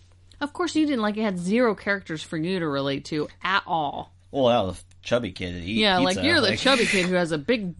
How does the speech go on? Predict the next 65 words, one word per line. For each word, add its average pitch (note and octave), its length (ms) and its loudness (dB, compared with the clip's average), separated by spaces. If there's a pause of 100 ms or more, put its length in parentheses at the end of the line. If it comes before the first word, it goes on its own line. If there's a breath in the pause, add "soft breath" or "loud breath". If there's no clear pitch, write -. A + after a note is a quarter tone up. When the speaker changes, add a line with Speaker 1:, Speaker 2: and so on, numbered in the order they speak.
(120)
Speaker 1:
pile G#3+ 380 2
of D3 100 -4
shrimp A3+ 440 -2
at D#3+ 120 0
prom. E3 460 -2
Speaker 2:
Not - 120 -10
Speaker 1:
What A4+ 120 2
Speaker 2:
chu-, E5 120 4
Speaker 1:
the D#5+ 120 -10
Speaker 2:
I - 60 -12
wasn't - 20 -8 (220)
Speaker 1:
fuck? A2 60 -8
Speaker 2:
chubby, D#3 380 0
but, A2 240 -2
like, A2+ 300 0
that's, B2+ 280 -2
like, A#2 280 0
the, G#2 160 -6 (100)
the, A2+ 220 -6 (100)
the A2+ 160 -8
type F#2 380 -8
or F2+ 80 -8
whatever E2 280 -8
we're D#2+ 120 -12
supposed F#2+ 300 -10
to, E2+ 60 -10
like, A3 220 -4
think. F#3+ 200 -2
Speaker 1:
Mm-hmm. - 80 -10 (140 loud breath)
Speaker 2:
But G#3 240 -2
I G3 140 0
just G#3 200 -4
don't, F3+ 220 0
I D#3+ 80 -4
think F#3 240 -6
that E3 120 0
it's, C3 240 -6
like, C3 220 0
giving C3+ 360 -4
a, G#2+ 180 -2
it, - 240 -10
not D#3+ 220 0
only C#3+ 240 -2
is A#2 140 -2
it G#2 180 -6 (460 soft breath)
giving A#2+ 320 -4
women A2+ 340 0
nothing F2 540 -6
other G#2+ 180 -4
than G2 180 -6
being F#2+ 160 -8
like, F2+ 220 -8
"You F#3+ 80 -10
could B3 260 -12
get - 200 -4
done C#3 160 4
over B2+ 320 -2
and G#2 180 -6
be A2+ 140 -12
Speaker 1:
You C4 180 2
can F#4 100 0
Speaker 2:
picked G4 100 0
Speaker 1:
get F4+ 100 4
Speaker 2:
out - 240 2
at - 40 0